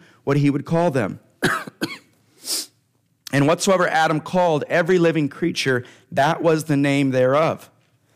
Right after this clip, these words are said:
<coughs> Excuse me.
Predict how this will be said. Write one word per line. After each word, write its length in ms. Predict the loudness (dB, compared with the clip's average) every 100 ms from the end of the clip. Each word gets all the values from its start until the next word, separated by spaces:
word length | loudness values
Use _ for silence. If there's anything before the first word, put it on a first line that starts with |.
| _ _ _ _ _ _ _ _ _
<coughs> 60 | -2 0 0 -2 -2 -2 -4 -4 -8 -16 _ _ _ _ _ _ _ _
Excuse 280 | -20 -8 -6
me. 140 | -6